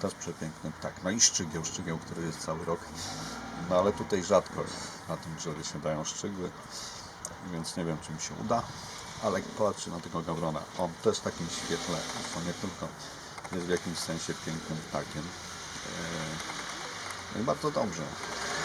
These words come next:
E,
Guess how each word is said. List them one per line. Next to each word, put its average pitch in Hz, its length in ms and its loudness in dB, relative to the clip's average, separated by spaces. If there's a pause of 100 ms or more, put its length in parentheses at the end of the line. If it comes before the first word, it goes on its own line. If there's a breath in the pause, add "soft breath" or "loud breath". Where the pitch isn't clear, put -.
(1600)
E, 87 540 6